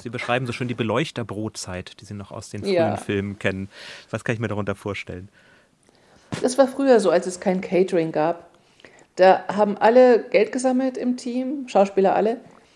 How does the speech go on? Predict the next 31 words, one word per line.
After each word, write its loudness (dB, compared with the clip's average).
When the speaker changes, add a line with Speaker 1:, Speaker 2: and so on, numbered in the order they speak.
Speaker 2:
Und 0
das 0
Geld 6
wurde 8
immer 2
den 0
Beleuchtern 4
gegeben 0
und -4
die -4
Beleuchter 4
sind 0
dann 2
losgezogen 2
und 2
haben 4
die 2
Brotzeit 2
gekauft 0
und -4
haben 2
sich -4
dann -2
auch -2
oft 0
übertroffen, 0
also -8
wirklich -12
tolle 2
Brotzeiten 2
zusammengestellt. -6